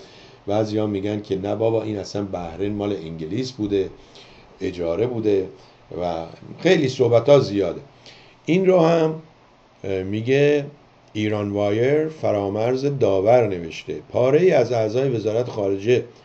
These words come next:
از تحولات مربوط به بحرین چندان خوشنود نبودند. شاید اردشیر زادی به عنوان وزیر خارجه حساسیت بیشتری نشان می‌داد. زاهدی دست به عمل بی سابقه ای زد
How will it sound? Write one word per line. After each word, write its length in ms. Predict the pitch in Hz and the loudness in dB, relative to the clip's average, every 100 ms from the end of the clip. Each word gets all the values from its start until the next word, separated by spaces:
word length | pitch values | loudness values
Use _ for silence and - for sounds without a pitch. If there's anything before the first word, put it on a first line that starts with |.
| _ | _
از 200 | 123 131 | -4 -2
تحولات 540 | 120 104 98 98 98 101 | -2 0 0 0 -2 -4
مربوط 360 | 98 92 95 | -6 -4 -4
به 120 | 92 | -4
بحرین 540 | 92 95 90 98 131 147 | -4 -4 -6 -4 -2 -2
چندان 420 | - 92 92 120 | -6 -8 -6 -6
خوشنود 520 | 123 101 - 120 127 | -6 -10 -6 -6 0
نبودند. 360 | 151 104 87 82 - - - - | 0 0 -2 -8 -18 -20 -20 -18
شاید 480 | - 143 165 156 120 | -4 2 4 4 4
اردشیر 460 | 113 107 98 135 | 2 -2 -8 -8
زادی 380 | 117 107 101 113 | -6 -4 -4 -4
به 80 | 120 | -4
عنوان 340 | 104 104 104 | -4 -6 -6
وزیر 260 | 101 98 101 | -4 -4 -6
خارجه 520 | - 98 95 120 156 160 - - | -6 -6 -2 0 -2 -4 -16 -10
حساسیت 640 | 110 - 101 92 117 139 | -8 -6 -8 -6 -6 -6
بیشتری 480 | 139 113 - 160 156 | -6 -6 -4 -2 -2
نشان 300 | 104 - 92 | -4 -6 -8
می‌داد. 300 | 92 90 92 - - - - | -8 -10 -10 -18 -20 -20 -16
زاهدی 540 | 107 120 180 180 175 | -2 4 4 4 2
دست 400 | 170 151 156 139 | 2 2 2 -2
به 60 | 135 | -4
عمل 360 | 107 104 123 151 | -6 -4 -2 -4
بی 260 | 117 107 | -4 -8
سابقه 520 | 98 - 101 98 104 | -6 -4 -4 -2 -2
ای 140 | 156 170 | 0 0
زد 320 | 107 95 87 | 0 -4 -6